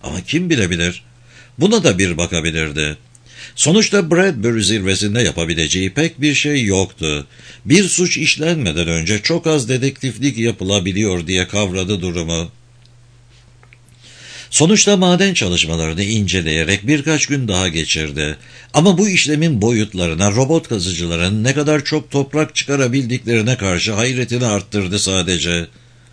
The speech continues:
"Bütün bu metallerle ne yapacaksınız?" diye sordu.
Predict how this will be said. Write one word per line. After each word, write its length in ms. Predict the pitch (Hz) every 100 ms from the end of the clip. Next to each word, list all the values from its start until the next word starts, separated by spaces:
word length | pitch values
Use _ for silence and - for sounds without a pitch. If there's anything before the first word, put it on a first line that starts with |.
| - - - - -
"Bütün 320 | 104 180 277
bu 120 | 196 87
metallerle 680 | 101 101 98 95 107 78 76
ne 120 | 127
yapacaksınız?" 800 | 180 135 110 110 - 104 104 87
diye 200 | 95 90
sordu. 540 | 90 87 78 82 85